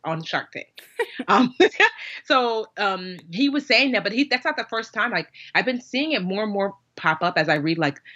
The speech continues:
I like to read, like, a lot of, like, financial, like, articles and magazines and stuff. And really, they've been talking about, and even now with, um, the new tax plan,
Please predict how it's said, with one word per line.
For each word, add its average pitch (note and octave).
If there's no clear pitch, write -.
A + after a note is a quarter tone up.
I D#3+
like E3
to C#3+
read, D#3+
like, D3
a C#3+
lot C#3
of, C#3
like, C3+
financial, C#3+
like, C3
articles C#3+
and C#3
magazines D3
and C#3+
stuff. D#3
And E3+
really, A#3
they've F3+
been F3+
talking G3
about, E3
and F3
even G3
now E3+
with, D#3+
um, C#3+
the D#3
new E3
tax -
plan, C#3+